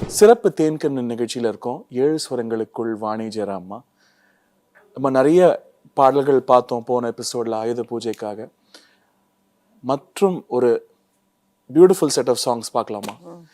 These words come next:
Speaker 1: So,
Speaker 2: கட்டாயம்.
Speaker 1: முதல்ல வந்து பாலைவனச்சோலை அப்படிங்கிற படத்துல இருந்து எனக்கு ரொம்ப ஒரு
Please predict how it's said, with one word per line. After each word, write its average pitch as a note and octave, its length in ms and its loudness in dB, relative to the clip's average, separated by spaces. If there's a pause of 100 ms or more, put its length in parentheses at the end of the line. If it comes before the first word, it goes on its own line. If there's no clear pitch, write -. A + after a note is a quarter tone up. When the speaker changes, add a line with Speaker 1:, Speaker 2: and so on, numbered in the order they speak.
(280)
Speaker 1:
So, C3 280 -2
Speaker 2:
கட்டாயம். F#3 360 -2
Speaker 1:
முதல்ல F#3+ 360 4
வந்து D#3 540 2
பாலைவனச்சோலை D3+ 640 2
அப்படிங்கிற A#2 760 -6
படத்துல A2+ 260 -10
இருந்து A2 560 -10 (560)
எனக்கு F3+ 280 -4
ரொம்ப F#3+ 520 2
ஒரு B2+ 160 -4